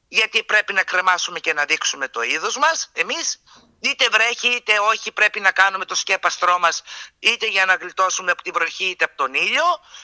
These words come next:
πάλι υπήρχε πρόβλημα. Σε κάθε λαϊκή αγορά υπήρχε πρόβλημα για μας.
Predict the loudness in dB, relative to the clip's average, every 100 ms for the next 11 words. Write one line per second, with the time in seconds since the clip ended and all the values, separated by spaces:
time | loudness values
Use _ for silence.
0 | 0 2 4 0 0 -2 -2 -4 0 0
1 | 0 -8 -10 -12 -8 -6 0 2 2 2
2 | 0 0 -2 -2 0 2 2 2 0 -4
3 | -20 -10 -4 -2 -2 -4 -2 0 0 -2
4 | -2 -2 0 0 0 -4 -14